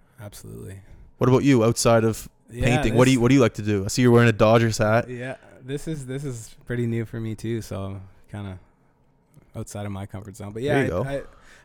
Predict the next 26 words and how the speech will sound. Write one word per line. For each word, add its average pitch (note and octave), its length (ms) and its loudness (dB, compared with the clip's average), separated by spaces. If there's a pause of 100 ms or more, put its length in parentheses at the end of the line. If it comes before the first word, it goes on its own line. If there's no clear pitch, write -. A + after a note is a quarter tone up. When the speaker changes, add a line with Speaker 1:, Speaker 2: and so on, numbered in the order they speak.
(100)
Speaker 1:
I - 20 -12
did D#3 180 -4
athletics B2 540 -8
growing C3+ 260 -4
up, C#3 240 -10
Speaker 2:
Yeah. A2 180 0
Speaker 1:
for B2 140 -10
sure. B2 320 -10
I, B2 120 -10 (140)
I A2 100 -14
played A2+ 240 -10
some G#2+ 120 -16
hockey, G#2+ 640 -8
uh, G2+ 500 -14 (300)
Speaker 2:
Every G#2+ 180 -8
Speaker 1:
as G#2 80 -12
a G#2 40 -8
young G#2 140 -10
Speaker 2:
Canadian. - 240 -16 (200)
Speaker 1:
Everyone, G#2 360 -10
Speaker 2:
Yeah. - 140 -10
Speaker 1:
everyone G2 280 -16
does. F#2+ 340 -14
Um, F#2 560 -18
played G#2+ 200 -12
lacrosse. G2+ 680 -16